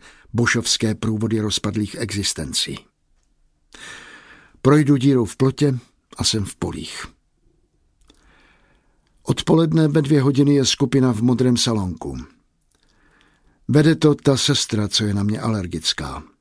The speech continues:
Přinesli dvě bedny s různými hudebními nástroji. Hlavně bicími.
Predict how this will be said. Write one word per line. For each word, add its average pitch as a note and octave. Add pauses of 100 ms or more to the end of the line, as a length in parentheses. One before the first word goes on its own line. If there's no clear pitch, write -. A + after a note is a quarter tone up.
(1500)
Přinesli C3+
dvě A#2
bedny B2
s -
různými A#2+
hudebními A2+
nástroji. - (1200)
Hlavně D#3
bicími. G#2+